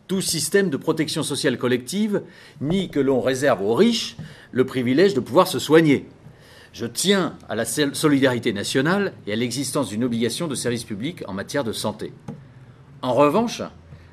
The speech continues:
un service public n'est pas obligatoirement effectué par une personne publique. Et surtout, on ne voit pas pourquoi celle-ci détiendrait un monopole à son profit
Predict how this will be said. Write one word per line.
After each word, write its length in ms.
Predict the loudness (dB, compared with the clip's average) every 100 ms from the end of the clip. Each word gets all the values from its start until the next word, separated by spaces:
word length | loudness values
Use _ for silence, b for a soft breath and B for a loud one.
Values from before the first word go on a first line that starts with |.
| -8
un 100 | -4
service 360 | -2 0 -2
public 460 | -4 -6 -6 -8 -10
n'est 140 | -8
pas 220 | -4 -4 -4 -2
obligatoirement 920 | -2 0 0 0 -2 -4 -4 -6 -4 -4
effectué 480 | -2 -2 0 -2
par 140 | -2 -4
une 100 | -4
personne 320 | -4 -2 -4
publique. 560 | -2 -4 -2 -6 -10 -20 B B B B B
Et 80 | -6
surtout, 460 | -4 -4 -4 -6 -4
on 100 | -4
ne 60 | 0
voit 140 | 0
pas 100 | 0
pourquoi 340 | -2 -4 0
celle-ci 380 | 0 -2 -4 -4
détiendrait 420 | -2 -2 -2 -2
un 120 | -2 -2
monopole 580 | 2 4 2 4 2
à 40 | 2
son 140 | -2
profit 420 | -4 -4 -4 -8